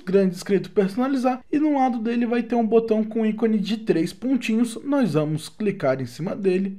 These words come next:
Ao clicar vai abrir um menu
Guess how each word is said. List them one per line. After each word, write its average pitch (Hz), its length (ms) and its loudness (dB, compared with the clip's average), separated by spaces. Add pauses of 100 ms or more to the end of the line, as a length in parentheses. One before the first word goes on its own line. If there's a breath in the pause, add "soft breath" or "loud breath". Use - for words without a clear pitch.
Ao 285 240 2
clicar 196 540 0
vai 214 320 0
abrir 156 500 0
um 320 280 0
menu 302 540 4